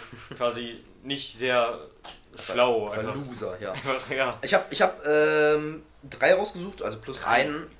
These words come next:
Speaker 1: ähm,
Speaker 2: Okay.
Speaker 1: ja, drei, einmal Denver, weil er einfach, ja, der ist einfach nicht besonders intelligent. Der ist jetzt
Speaker 2: Ja.
Speaker 1: bestimmt nicht der A-, hoppala,
Speaker 2: So.
Speaker 1: <laughs> der Allerdümmste,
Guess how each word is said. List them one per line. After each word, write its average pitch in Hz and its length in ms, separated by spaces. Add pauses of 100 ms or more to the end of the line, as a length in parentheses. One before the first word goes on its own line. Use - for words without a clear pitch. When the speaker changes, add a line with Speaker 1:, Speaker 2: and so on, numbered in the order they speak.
(120)
Speaker 1:
ähm, 123 240
Speaker 2:
Okay. 110 100
Speaker 1:
ja, 120 140
drei, 131 440
einmal 139 380
Denver, 180 540 (340)
weil 113 140
er 113 80
einfach, 127 340 (1000)
ja, - 200
der 135 100
ist 127 100
einfach 110 180
nicht 104 140
besonders 95 300
intelligent. 87 420
Der 104 60
ist 104 60
jetzt 123 140
Speaker 2:
Ja. 135 60
Speaker 1:
bestimmt 135 320
nicht 131 160
der 117 140
A-, - 200 (480)
hoppala, 123 380 (400)
Speaker 2:
So. 208 60 (200)
Speaker 1:
<laughs> - 60
der - 180
Allerdümmste, 175 720